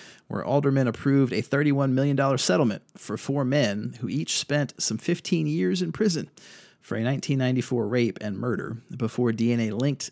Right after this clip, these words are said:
to the crime, uh, basically exonerated all of them because there was a separate convicted killer who the D N A belonged to. Uh, what Priebe said is, quote, "What is happening in this city is that the civil rights lawyers have carved out a cottage industry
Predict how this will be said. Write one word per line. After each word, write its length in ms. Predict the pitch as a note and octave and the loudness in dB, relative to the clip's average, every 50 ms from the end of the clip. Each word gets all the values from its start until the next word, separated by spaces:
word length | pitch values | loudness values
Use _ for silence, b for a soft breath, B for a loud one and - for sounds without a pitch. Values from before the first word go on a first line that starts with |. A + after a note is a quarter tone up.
| _ _ | _ _
to 180 | - - A#2+ | -2 -2 -2
the 100 | A2+ G2+ | -2 -4
crime, 760 | - - - C#3+ C#3 A#2 F#2+ F#2 F#2+ F#2+ G2+ A#2 C3 C3+ C#3+ - | -6 -2 0 0 2 2 0 -2 -4 -4 -4 -4 -4 -6 -8 -10
uh, 300 | - - - - - - | -10 -10 -8 -8 -10 -10
basically 400 | - - - C3+ C3+ B2 A#2+ A2+ | -12 -6 0 0 2 2 4 2
exonerated 460 | A2 A#2 A2 A#2 C3 B2 A#2+ A#2+ G#2 | 2 2 0 2 2 4 4 4 2
all 220 | G#2+ G#2+ B2 A#2+ G#2+ | 2 2 2 2 0
of 100 | - D#2+ | -2 -8
them 120 | E2+ F#2+ | -14 -14
because 300 | - - - - G#2+ A2 | -14 -6 -2 -2 0 0
there 100 | A2 A2 | 0 0
was 120 | G#2+ G2 | 0 0
a 80 | G2+ G#2+ | 0 0
separate 400 | - - B2+ A#2 - - F2+ - | 0 2 2 0 0 -2 -4 -4
convicted 420 | - G#2 G#2 A2 A2 - - F#2+ | -4 -4 -2 -2 -4 -4 -4 -8
killer 360 | - - B2 A2+ G2 G2 G#2+ A#2+ | -2 0 0 0 0 -2 -6 -4
who 280 | A#2+ A2 G#2 - - | -4 -4 -4 -4 -6
the 100 | - G2 | -6 -6
D 160 | F#2+ A2+ G#2+ | -2 -2 -2
N 80 | G2 G2 | -2 -2
A 100 | F#2 F2+ | -4 -4
belonged 360 | - F#2 A2 A2 G#2+ G#2+ - | -4 -4 -2 -2 -2 -2 -4
to. 220 | - D#2+ - - - B B B B B B B B B B _ | -6 -10 -10 -12 -14 B B B B B B B B B B _
Uh, 140 | - G2 E2+ | -8 -4 -2
what 160 | A#2 A#2+ - | -2 -2 2
Priebe 180 | - E3+ D#3+ D3 | 2 2 2 4
said 240 | - - D3+ C#3+ B2+ | 4 4 4 4 4
is, 100 | G#2+ - | 2 2
quote, 380 | - - A3+ G#3+ - - - - | 4 6 6 6 4 2 -6 -2
"What 120 | - E3 | 0 0
is 100 | C#3+ B2 | 0 2
happening 360 | - G3 G3+ F3 - E3 D#3 C#3+ | 2 2 2 2 2 0 2 2
in 80 | C3+ | 2
this 160 | C3+ C3 B2 | 2 2 2
city 260 | - - C#3+ C#3 C#3 C3+ | 2 2 4 4 4 4
is 120 | B2 A#2+ | 4 2
that 140 | A#2+ A#2 - | 0 0 0
the 120 | - A2 | -2 -2
civil 280 | A2+ - D#3+ D3 C#3 C3 | 0 2 2 2 2 0
rights 280 | B2+ C3 B2+ A#2 - | 0 0 -2 -2 -2
lawyers 400 | A#2 A#2 A#2+ A#2+ A#2 A2+ G#2+ - | 0 2 2 2 2 2 0 -2
have 160 | - A#2 - - | -4 -6 -8 -8
carved 420 | - - D3+ D3 C#3+ C3 B2 B2+ | -4 -2 0 2 2 2 2 2
out 180 | B2+ B2+ B2 - | 2 2 2 0
a 60 | B2+ | -4
cottage 480 | - - - - D#3+ D3+ C#3+ C3+ A#2+ | -10 -8 -4 -2 -2 0 0 2 2
industry 600 | C3 C#3+ D3 B2+ A2 - - - - - F2+ - | 4 2 2 2 0 -4 -6 -6 -8 -8 -8 -8